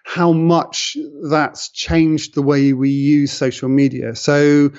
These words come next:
you know, traditionally, a lot of the social platforms were kind of text-based. People used them to communicate through, you know, sharing blog posts and things like that, which was all great, but it was kind of very, it's quite a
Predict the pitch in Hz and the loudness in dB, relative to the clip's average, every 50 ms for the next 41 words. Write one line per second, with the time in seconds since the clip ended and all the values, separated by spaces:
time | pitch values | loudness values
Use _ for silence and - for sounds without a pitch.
0 | - - 196 175 160 160 147 135 135 - - 175 - - - 143 139 170 175 170 | -14 -10 -2 0 2 2 2 2 0 -2 -4 -6 -8 -10 -8 -2 0 0 0 2
1 | - 165 151 147 143 151 143 - 135 135 135 - 160 139 - 147 117 - 143 120 | 2 2 2 4 4 2 2 0 -2 -4 -2 0 0 0 0 -2 -2 -2 -2 -2
2 | - - 147 135 131 127 - 147 127 - - 135 123 117 - - 156 139 139 - | -2 -2 -2 -2 -2 -2 -4 -6 -8 -6 -6 -8 -8 -8 -6 -2 -2 -2 -2 -2
3 | - - - 139 135 135 131 - - - - - _ - 147 143 139 135 135 131 | -6 -4 0 0 0 0 0 -4 -8 -14 -16 -16 _ -6 -6 -6 -4 -4 -4 -2
4 | 131 131 131 131 - - 139 131 123 123 120 117 120 127 - - 120 - - 135 | 0 0 0 0 -2 -2 0 0 2 2 0 0 -2 -4 -4 -6 -6 -4 0 2
5 | 131 127 123 123 120 - 123 127 131 - 123 120 123 - 151 135 135 127 113 120 | 2 2 2 2 0 0 -2 -2 -2 0 0 0 0 0 0 2 2 2 2 2
6 | 117 - - 139 127 117 113 117 135 139 143 139 - 143 135 135 131 - - 127 | 0 0 0 2 2 2 2 2 2 0 0 0 0 0 2 0 0 -2 -4 -6
7 | 123 - 139 127 120 - 117 - 113 131 127 123 127 127 131 - 156 160 160 226 | -4 -2 -2 -2 0 0 -2 -2 0 0 0 0 0 -2 -4 -2 -2 0 2 2
8 | 220 214 190 165 156 143 139 143 - - 190 190 147 131 127 - 143 143 143 127 | 4 4 4 4 4 2 0 -2 -2 0 2 4 2 2 2 0 0 2 2 2
9 | 139 143 - - 170 165 156 135 - - 170 160 156 151 151 147 147 147 - - | 0 -2 -2 0 2 2 2 0 0 0 2 4 4 4 4 2 0 -4 -12 -20
10 | - _ _ _ - - - 220 175 143 135 120 | -20 _ _ _ -12 -6 -2 -2 0 0 -2 -4